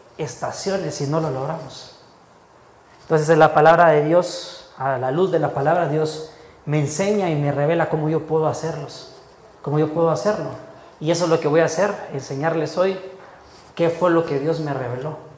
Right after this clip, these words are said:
Su palabra dice en Colosenses dos doce al quince, dice, "Sepultados con Él en el bautismo, en el cual fuisteis también resucitados con Él,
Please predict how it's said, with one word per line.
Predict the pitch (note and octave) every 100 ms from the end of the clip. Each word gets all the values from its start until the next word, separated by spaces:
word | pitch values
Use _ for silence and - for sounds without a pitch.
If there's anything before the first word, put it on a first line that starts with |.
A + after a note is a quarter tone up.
| - - - - - - - - - - - - - - - - - - - - - - - - -
Su | - E3
palabra | D#3 F3 A3 G3
dice | F#3+ G3+
en | F3+
Colosenses | E3 D3 D#3+ F3+ F3+ C#3
dos | E3+ E3 C3
doce | D#3+ F#3+ -
al | C3 A#2+
quince, | G3+ G#3+ D#3+ A2 - - - - - - -
dice, | D#3+ G3
"Sepultados | G3 F#3 - E3+ E3 G#3+ A#3 A#3 -
con | F#3 F3 F#3
Él | A3+ C3+ B2+ B2+ - - - -
en | D3+ D#3
el | D3+ C3
bautismo, | D3 C3 - G#3 G3+ D3 G2 - - - - -
en | D#3
el | D3+
cual | G3 G#3 G#3+
fuisteis | A#3+ A#3+ A3+ -
también | F#3 E3+ G#3 A#3+
resucitados | G#3 G3+ - A3+ G3 - F#3 - A#3+ A#3+ -
con | G3 G3
Él, | A3+ B2